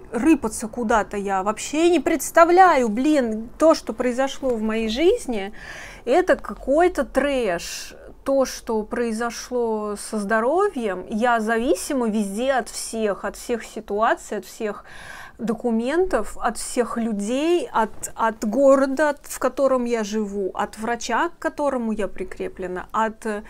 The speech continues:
Валенсийской области, в которой я живу, которая мне разрешила мои, э, медикаменты получать.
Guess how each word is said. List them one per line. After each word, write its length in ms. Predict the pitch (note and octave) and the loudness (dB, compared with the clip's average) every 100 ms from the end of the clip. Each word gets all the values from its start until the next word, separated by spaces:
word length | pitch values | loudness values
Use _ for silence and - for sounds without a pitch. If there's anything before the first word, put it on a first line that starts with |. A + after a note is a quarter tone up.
| - - - - - | -16 -16 -16 -16 -4
Валенсийской 1040 | G#3+ G#3+ G#3+ G#3 B3+ C4+ - C#4 C4+ C4+ | -2 0 2 2 4 2 0 -2 -2 0
области, 520 | C4+ D#4+ F4 F#4 - | 2 2 2 0 -2
в 80 | C#4 | -10
которой 400 | C#4+ - B3 A#3 | -6 0 0 0
я 120 | G#3+ | -2
живу, 240 | G3+ G#3 G3 | -2 -2 -2
которая 500 | G#3+ G#3+ A3 G#3 G3+ | -4 -4 -4 -2 -2
мне 540 | G3+ G#3 G3+ F3 F3 - - - - - | -2 -2 -2 -4 -6 -12 -16 -16 -16 -8
разрешила 760 | A3 A3 G#3 A3+ - B3 G#3 G3 | -4 -2 -2 -4 -4 -2 -2 -2
мои, 460 | G3+ G3+ F#3+ F#3+ - | -4 -4 -6 -10 -12
э, 80 | - G3+ | -10 -6
медикаменты 760 | G3 G#3+ A3 A#3 A3 A3 G3 G3 | -2 0 0 -2 -2 -4 -6 -8
получать. 680 | G3+ G3 F#3 G3+ E3+ - | -8 -10 -8 -8 -8 -10